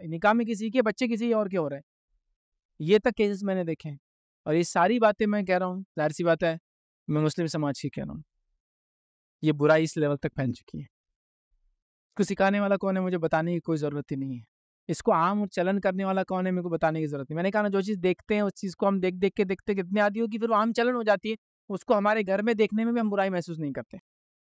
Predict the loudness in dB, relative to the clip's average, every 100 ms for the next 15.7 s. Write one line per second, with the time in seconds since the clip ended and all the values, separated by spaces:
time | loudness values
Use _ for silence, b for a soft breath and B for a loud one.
0 | _ _ _ _ _ _ _ -2 -2 -2
1 | -4 _ _ _ -2 2 2 0 -2 -4
2 | -2 -2 0 -2 -4 -2 -2 -2 -8 -14
3 | -20 _ _ _ _ _ -2 0 2 2
4 | 2 2 2 0 0 -2 -4 -4 -2 -2
5 | -2 -4 -2 0 0 0 -2 0 2 2
6 | -2 -8 -6 -2 0 0 0 0 0 0
7 | 0 -4 -4 _ _ -12 -4 2 4 4
8 | -2 -6 -4 -2 0 0 0 0 0 -2
9 | -6 -14 -16 _ _ _ _ -2 0 0
10 | -2 0 2 2 0 0 -2 -2 -4 -4
11 | -6 -6 -4 -4 -2 0 0 0 -2 -2
12 | -2 0 -2 -2 0 0 0 -4 _ -6
13 | -2 0 0 2 0 0 -2 -2 -2 -2
14 | 0 0 -2 -2 -2 -2 -2 -2 -2 0
15 | -2 -2 -4 -4 -6 -10